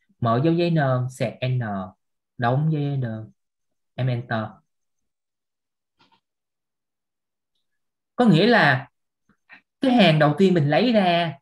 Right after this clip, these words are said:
đúng không? Xong xuôi rồi mình mới nói là giờ tôi muốn thay đổi những cái dấu tab đó, đó thành cái dấu xuống hàng. Đúng không? Đó. Thì bây giờ mình đã in ra màn hình được mấy cái dấu xuống hàng rồi. Đúng không?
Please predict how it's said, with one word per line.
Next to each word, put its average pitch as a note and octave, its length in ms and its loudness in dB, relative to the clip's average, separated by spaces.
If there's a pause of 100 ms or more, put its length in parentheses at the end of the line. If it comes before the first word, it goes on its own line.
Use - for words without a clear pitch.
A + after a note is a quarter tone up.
(140)
đúng F#3 120 -2
không? F#3+ 180 2 (280)
Xong F3+ 260 -2
xuôi F3 300 -2
rồi C#3+ 180 -2
mình C3+ 160 -6
mới F3 80 -6
nói F#3+ 240 -4
là D#3+ 220 -6
giờ B2+ 260 -6 (400)
tôi F#3 120 -4
muốn A3 260 -6
thay F3+ 320 -6
đổi A#2+ 520 -6 (320)
những C3+ 220 -8
cái G3 100 -2
dấu G3 300 -4
tab G3 300 -4
đó, G#3+ 60 -2
đó G#3 120 -8 (180)
thành C3 220 -6
cái D3+ 80 -8
dấu F3 120 -4
xuống G3 220 -2
hàng. A#2+ 240 -10 (760)
Đúng D3+ 100 -4
không? D#3 160 -2 (220)
Đó. B2 200 -6 (300)
Thì B2+ 100 -4
bây C#3+ 100 -2
giờ C3+ 140 2
mình A#2+ 160 -4
đã C3 120 -4
in D3+ 180 0
ra C#3 100 -4
màn B2 180 -6
hình A2 180 -10
được A2 200 -10
mấy C3+ 60 -6
cái D#3 100 -6
dấu D#3 140 -4
xuống E3 180 -4
hàng G2+ 200 -4
rồi. F#2 220 -8 (680)
Đúng D3 120 2
không? D3 220 0